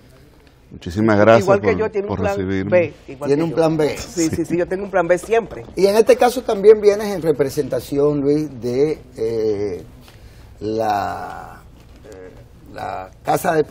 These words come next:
Speaker 1: El
Speaker 3: España.
Speaker 1: Centro Cultural de España,
Speaker 2: El Centro
Speaker 1: sí.
Speaker 2: Cultural.
Speaker 3: Centro Cultural de España.
Speaker 2: Exactamente.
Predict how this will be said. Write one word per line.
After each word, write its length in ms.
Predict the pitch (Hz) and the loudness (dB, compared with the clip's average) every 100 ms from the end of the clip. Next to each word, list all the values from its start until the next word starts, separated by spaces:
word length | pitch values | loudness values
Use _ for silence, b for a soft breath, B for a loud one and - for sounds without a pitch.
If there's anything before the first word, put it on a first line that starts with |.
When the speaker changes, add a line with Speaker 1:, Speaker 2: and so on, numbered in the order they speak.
| - | -2
Speaker 1:
El 720 | 147 131 120 120 113 120 120 | 0 0 -4 -6 -8 -6 -6
Speaker 3:
España. 240 | 113 - - | 2 6 6
Speaker 1:
Centro 140 | 127 | 6
Cultural 320 | 127 110 117 | 4 6 6
de 60 | 107 | 6
España, 360 | - 85 85 | 2 0 0
Speaker 2:
El 60 | 175 | 0
Centro 100 | 190 | -2
Speaker 1:
sí. 40 | |
Speaker 2:
Cultural. 220 | - 208 202 | 4 8 8
Speaker 3:
Centro 220 | 190 180 | 8 4
Cultural 500 | 165 131 139 147 135 | 2 2 4 4 4
de 60 | |
España. 320 | 127 - 107 135 | -2 -4 -6 -8
Speaker 2:
Exactamente. 460 | - 127 135 120 | -16 -18 -18 -20